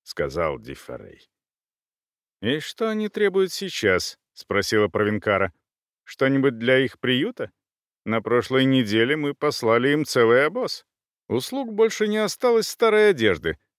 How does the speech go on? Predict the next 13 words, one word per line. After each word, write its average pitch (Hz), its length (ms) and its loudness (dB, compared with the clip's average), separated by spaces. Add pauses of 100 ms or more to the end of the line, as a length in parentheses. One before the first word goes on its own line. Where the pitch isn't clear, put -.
все 233 300 0
отправили 151 540 2
для 123 240 2
их 127 120 -2
подкидышей". - 720 -6 (600)
"Им 90 420 -2
нужны 80 460 -6
кормилицы". 78 920 -6 (560)
"Только - 560 -4
не 143 380 2
из 113 120 0
моих 107 380 0
людей", — 85 480 -2